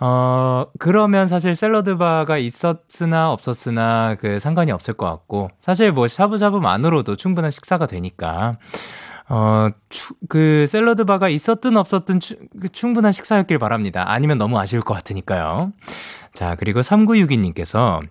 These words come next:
"영디, 어제 역대급으로 불면증이 심한 날이었어요. 세 시간에 걸려서 잠들었다니까요. 노래 타이머를 맞추고 자는데 한 시간씩 세 번을 맞춰서 뒤척이다 잠들었어요. 영디가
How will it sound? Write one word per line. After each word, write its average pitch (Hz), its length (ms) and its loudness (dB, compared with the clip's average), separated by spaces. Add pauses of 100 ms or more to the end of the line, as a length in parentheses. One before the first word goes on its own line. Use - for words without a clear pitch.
(100)
"영디, 110 440 0 (120)
어제 127 320 0
역대급으로 170 680 0
불면증이 113 540 0
심한 175 280 2
날이었어요. 87 680 -4 (560)
세 175 280 2
시간에 208 380 4
걸려서 117 440 2
잠들었다니까요. 92 1040 -6 (420)
노래 131 260 2
타이머를 220 480 2
맞추고 123 340 -2
자는데 107 680 -2
한 180 160 0
시간씩 170 460 -2
세 170 180 0
번을 196 220 4
맞춰서 104 460 -2
뒤척이다 110 500 -4
잠들었어요. 87 840 -6 (720)
영디가 107 560 2